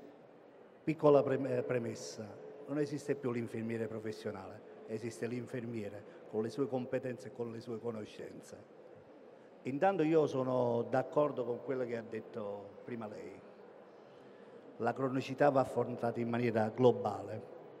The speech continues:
e se non lo facciamo in maniera seria probabilmente non ne verremo mai fuori. Sono cambiati i bisogni di salute, oggi c'è un'altra necessità. E da quello che ho sentito oggi,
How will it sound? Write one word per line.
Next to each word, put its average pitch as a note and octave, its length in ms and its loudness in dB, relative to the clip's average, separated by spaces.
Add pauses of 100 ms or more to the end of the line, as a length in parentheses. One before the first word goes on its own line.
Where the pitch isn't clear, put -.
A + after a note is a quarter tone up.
(100)
e A#2+ 100 -4
se D3 160 0
non D3+ 140 4
lo D3 60 4
facciamo B2+ 400 2
in A#2 100 -2
maniera A#2+ 340 -2
seria A#2 580 -6 (840)
probabilmente A2+ 1080 0 (600)
non A#2+ 160 -4
ne A2+ 80 2
verremo G#2+ 340 2
mai A2 180 -4
fuori. G2+ 400 -10 (440)
Sono C3 260 4
cambiati C#3+ 380 6
i C#3 40 4
bisogni C#3 460 4
di B2+ 100 0
salute, A2 540 0 (560)
oggi C3+ 260 2
c'è B2+ 120 0
un'altra A#2+ 380 0
necessità. A#2 920 -4 (1040)
E C3+ 60 -4
da D3 140 8
quello G3+ 240 10
che D#3 100 4
ho C#3+ 60 10
sentito C3+ 560 4
oggi, A2 500 2